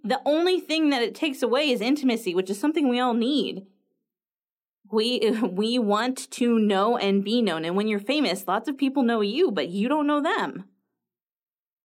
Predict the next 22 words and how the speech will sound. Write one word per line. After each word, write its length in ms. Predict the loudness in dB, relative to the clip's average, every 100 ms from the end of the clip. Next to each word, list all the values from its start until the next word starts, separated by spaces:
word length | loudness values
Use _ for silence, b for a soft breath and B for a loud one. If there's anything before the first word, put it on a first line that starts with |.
| _ _ _ _ -4
And 200 | -2 0
so 160 | 2
it's 120 | 2 0
one-sided 580 | 0 0 0 0 2 0
and 120 | -2
it 120 | -6
feels 260 | -2 -2 0
empty. 520 | -2 -2 -10 -10 -18 _ _ _ _ _ _
I 80 | 0
mean, 180 | 0 0
I, 260 | -4 -4 -4
I've 240 | -4 -2
never 240 | -4 -4 -8
been 180 | -10 -10
famous. 460 | -10 -10 -14 -18 _ _
Okay, 300 | -8 -4 -4
I'm, 380 | -2 -4 -4 -6 B B B B
I'm 160 | -4 -4
saying 300 | 0 0 2
this 180 | 0 -2
based 400 | -2 0 0 -2
on 360 | -2 -2 -2